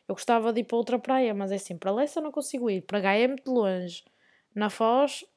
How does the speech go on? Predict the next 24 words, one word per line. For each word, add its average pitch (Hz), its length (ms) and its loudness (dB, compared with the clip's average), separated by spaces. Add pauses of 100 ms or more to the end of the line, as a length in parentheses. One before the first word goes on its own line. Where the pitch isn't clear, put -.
(120)
não 233 240 -4
gosto 226 320 -2
muito 214 240 -2
daquelas 202 380 -4
praias. 165 400 -6
É 180 60 -2
só, 185 540 -4
não 190 180 -2
é 190 120 4
areia, 175 320 0
é 156 40 -4
pedras 175 640 -2 (120)
e, 180 240 -16 (420)
e 208 120 -2
o 196 60 0
mar 190 200 2
está 185 140 -2
cheio 190 200 -2
de 180 60 -6
rochas. 175 680 -2
E, 170 200 -14 (1080)
mas, 180 520 -4
mas, 190 180 -6
sinceramente, 208 800 0